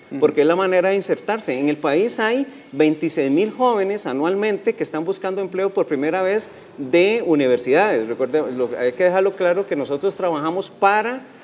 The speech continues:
Speaker 2: eh, específicamente, eh, la Universidad de Costa Rica de momento. No, eso no significa que la Universidad Nacional y el tec no se interesen,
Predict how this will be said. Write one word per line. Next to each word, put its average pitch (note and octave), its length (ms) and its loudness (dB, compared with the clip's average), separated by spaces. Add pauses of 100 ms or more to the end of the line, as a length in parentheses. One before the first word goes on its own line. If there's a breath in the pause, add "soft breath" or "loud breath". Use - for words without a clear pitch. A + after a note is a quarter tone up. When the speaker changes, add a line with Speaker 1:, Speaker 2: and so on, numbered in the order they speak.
(320 loud breath)
Speaker 2:
eh, B2 500 2
específicamente, E3 1080 2
eh, A2+ 340 0
la A#2+ 200 -4
Universidad A#2+ 440 -2
de D#3+ 120 0
Costa G#3 260 -4
Rica G3 320 -2
de G#3 60 -2
momento. G3+ 480 -4
No, D3 160 -2
eso D3+ 200 -4
no F3 100 -2
significa F3 420 -4
que F3+ 120 -4
la D3+ 80 0
Universidad B2+ 520 -4
Nacional E3 420 -4
y E3+ 40 0
el C3+ 80 -2
tec D3 180 -4
no D3+ 120 -4
se E3 120 -8
interesen, E3 500 -4